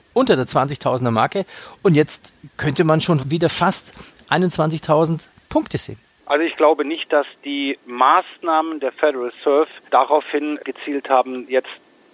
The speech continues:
Speaker 2: die Pandemie einzugrenzen. Die Maßnahmen, die Senkung des Leitzinses fast auf null Prozent plus dann noch mal ein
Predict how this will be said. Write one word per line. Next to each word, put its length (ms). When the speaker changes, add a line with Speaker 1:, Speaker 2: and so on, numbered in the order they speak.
Speaker 2:
die 100
Pandemie 800
einzugrenzen. 1080
Die 120
Maßnahmen, 880
die 260
Senkung 440
des 180
Leitzinses 720
fast 400
auf 180
null 280
Prozent 680
plus 320
dann 180
noch 180
mal 160
ein 260